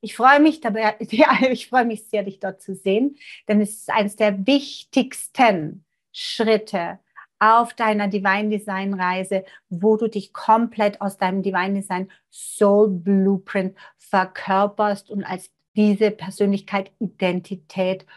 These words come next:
durchs Leben gehst und somit ein Leben kreierst, das absolut frei und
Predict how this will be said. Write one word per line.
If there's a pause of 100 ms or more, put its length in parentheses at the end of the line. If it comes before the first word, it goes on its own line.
(180)
durchs
Leben
gehst
und
somit
ein
Leben
kreierst, (360)
das (160)
absolut
frei (440)
und